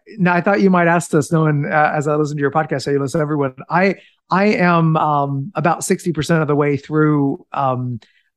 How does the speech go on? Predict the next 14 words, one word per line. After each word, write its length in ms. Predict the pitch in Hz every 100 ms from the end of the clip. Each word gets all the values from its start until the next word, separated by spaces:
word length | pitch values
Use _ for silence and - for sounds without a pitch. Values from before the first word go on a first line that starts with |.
| -
uh, 260 | 143 131 -
a 60 | 147
book 340 | 131 156 - -
by, 520 | 139 131 131 131 135
um, 400 | 135 123 117 120
Christopher 400 | - 160 - -
Watkin, 520 | 135 131 - 120 117 107 _ - -
<laughs> 240 | - - 147
which 200 | 151 151
is 100 | 143
called 180 | 156 147
Biblical 320 | 151 151 147
Critical 340 | 127 156 147 131
Theory, 380 | 156 131 120